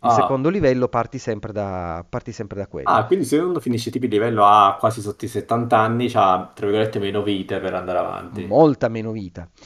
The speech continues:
Speaker 1: Il fatto di
Speaker 2: Mm.
Speaker 1: invecchiare ha dei vantaggi e degli svantaggi,
Speaker 2: Mm.
Speaker 1: ovvero alcune abilità si possono acquistare fino a... hai un limite di età per, eh, per sbloccarle. Ehm,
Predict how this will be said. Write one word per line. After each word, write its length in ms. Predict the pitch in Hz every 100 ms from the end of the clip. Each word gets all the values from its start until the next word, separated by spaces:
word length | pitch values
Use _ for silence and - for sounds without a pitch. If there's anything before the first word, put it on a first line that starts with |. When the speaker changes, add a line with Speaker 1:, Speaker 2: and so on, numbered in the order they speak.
| - _ -
Speaker 1:
Il 100 | 135
fatto 220 | 208 208
di 80 | 160
Speaker 2:
Mm. 20 |
Speaker 1:
invecchiare 880 | 151 165 - 151 107 113 127 - _ -
ha 200 | 127 101
dei 200 | 113 113
vantaggi 880 | 113 127 165 156 156 147 175 175 -
e 220 | 107 113
degli 360 | 107 110 104 104
svantaggi, 840 | 104 101 95 95 85 85 87 82
Speaker 2:
Mm. 20 | -
Speaker 1:
ovvero 600 | 123 101 107 87 85 -
alcune 360 | - 107 170 151
abilità 300 | 120 120 196
si 140 | -
possono 320 | - 107 113 104
acquistare 540 | - 107 - 120 117
fino 520 | - 139 143 135 - -
a... 140 | 107
hai 200 | - 131
un 100 | 131
limite 280 | 131 127 113
di 60 | 104
età 280 | 101 85 - _ _ _
per, 220 | 113 107 98
eh, 520 | 101 95 95 92 92
per 120 | 104 104
sbloccarle. 720 | 101 104 - 101 90 80 - _ _ _ -
Ehm, 880 | 113 107 104 92 92 95 90 82